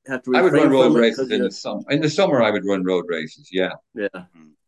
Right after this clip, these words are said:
Speaker 3: It, it,
Speaker 2: But we'll leave
Speaker 3: Charlie,
Speaker 2: it at
Speaker 1: What
Speaker 2: that.
Speaker 1: about, what about,
Speaker 3: We'll leave
Speaker 1: what
Speaker 3: it at
Speaker 1: about,
Speaker 3: that.
Speaker 1: like, going to races that were, you know, knowing that, you know, somebody was gonna be there, you know, and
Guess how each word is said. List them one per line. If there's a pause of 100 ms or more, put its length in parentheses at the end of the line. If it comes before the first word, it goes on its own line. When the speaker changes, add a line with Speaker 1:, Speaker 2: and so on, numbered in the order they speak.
(560)
Speaker 3:
It,
it,
Speaker 2:
But
we'll
leave
Speaker 3:
Charlie,
Speaker 2:
it
at
Speaker 1:
What
Speaker 2:
that.
Speaker 1:
about,
what
about,
Speaker 3:
We'll
leave
Speaker 1:
what
Speaker 3:
it
at
Speaker 1:
about,
Speaker 3:
that.
Speaker 1:
like,
going
to
races
that
were, (380)
you
know,
knowing
that, (200)
you
know,
somebody
was
gonna
be
there, (560)
you
know, (160)
and